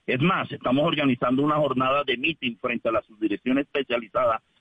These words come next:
para exigir el derecho al trabajo del personal que está tercerizado en la O N P, porque sabemos ya de antemano de que el personal que va a ingresar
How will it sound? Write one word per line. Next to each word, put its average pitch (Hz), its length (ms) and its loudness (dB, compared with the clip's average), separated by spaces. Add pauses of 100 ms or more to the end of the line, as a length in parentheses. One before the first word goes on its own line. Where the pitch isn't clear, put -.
para 131 220 0
exigir 139 540 2
el 151 160 0
derecho 131 360 0
al 147 120 0
trabajo 135 480 0 (300)
del 139 160 2
personal 131 500 0
que - 80 -4
está 160 240 -2
tercerizado 147 800 0
en 123 140 2
la 117 80 2
O 113 120 2
N 127 160 4
P, 123 280 -4 (400)
porque 120 240 -2
sabemos 123 480 2
ya 165 260 0 (300)
de 143 100 -4
antemano 143 600 0 (580)
de 156 160 0
que 143 160 -4
el 139 100 0
personal 135 440 0
que 160 100 -2
va 151 60 2
a 147 40 2
ingresar 156 440 0